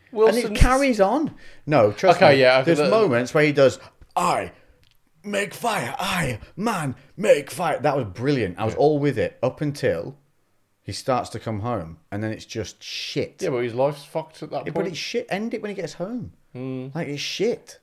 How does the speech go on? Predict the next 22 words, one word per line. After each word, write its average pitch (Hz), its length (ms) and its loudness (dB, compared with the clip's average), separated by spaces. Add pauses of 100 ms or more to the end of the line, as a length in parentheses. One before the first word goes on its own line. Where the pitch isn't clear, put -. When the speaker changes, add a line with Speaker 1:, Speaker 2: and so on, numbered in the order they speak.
Speaker 1:
You 285 100 -6
don't 311 160 -4
want 233 140 -2
a - 20 -6
happy. - 400 -8
There's 131 160 -6
not 143 220 0
a - 20 -2
happy 143 320 -4
ending 143 220 -6
to 151 80 -4
that. 139 160 2
He 143 80 -2
was 139 180 -6
fucking - 340 -6
Speaker 2:
I 127 60 2
didn't 143 220 -2
watch 147 180 -2
the 175 80 0
ending. 127 200 -4
What 98 100 -8
happens? 104 340 -12